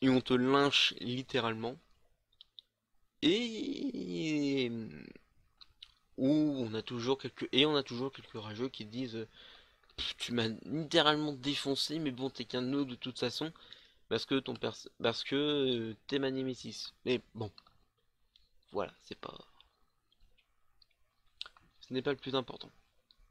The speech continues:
Voilà. Moi, j'ai fait, euh, des duels avec, euh, des gens qui, euh,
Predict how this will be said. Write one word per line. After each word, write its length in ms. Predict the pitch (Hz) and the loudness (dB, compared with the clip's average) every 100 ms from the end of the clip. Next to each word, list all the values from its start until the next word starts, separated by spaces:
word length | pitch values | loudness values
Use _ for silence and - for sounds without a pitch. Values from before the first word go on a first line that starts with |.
| _ _ _ _ - - _ _ _ _ _ | _ _ _ _ -20 -20 _ _ _ _ _
Voilà. 160 | - - - - - - - | -18 -18 -18 -18 -14 -14 -10
Moi, 200 | - 123 156 | 4 6 6
j'ai 220 | 113 110 | 2 0
fait, 460 | - - 135 131 | -2 -4 4 6
euh, 180 | 127 110 | 6 2
des 140 | 104 104 | 0 -4
duels 400 | 107 107 156 127 _ _ _ _ _ _ _ _ _ | 0 0 0 -6 _ _ _ _ _ _ _ _ _
avec, 420 | - 113 123 - 117 | 2 6 6 4 2
euh, 720 | 107 107 107 104 104 107 104 | 4 4 0 -2 -6 -6 -6
des 180 | 101 107 | -4 -2
gens 280 | 104 135 175 | 0 0 0
qui, 280 | - - 123 | -2 0 2
euh, 260 | 113 82 60 | 0 -2 -8